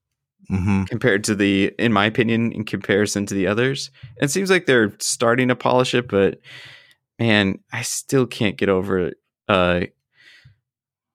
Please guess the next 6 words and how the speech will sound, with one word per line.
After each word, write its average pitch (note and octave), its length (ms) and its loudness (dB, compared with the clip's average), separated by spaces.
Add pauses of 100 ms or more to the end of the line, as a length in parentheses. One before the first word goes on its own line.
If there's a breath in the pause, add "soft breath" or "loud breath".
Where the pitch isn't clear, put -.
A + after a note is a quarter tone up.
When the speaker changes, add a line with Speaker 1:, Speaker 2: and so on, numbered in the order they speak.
(180)
Speaker 2:
like, F2+ 420 -4 (360)
Riot G#2 440 4
Police G2 480 0
Captain F#2+ 440 0
America E2+ 440 2
edition D#2 560 -2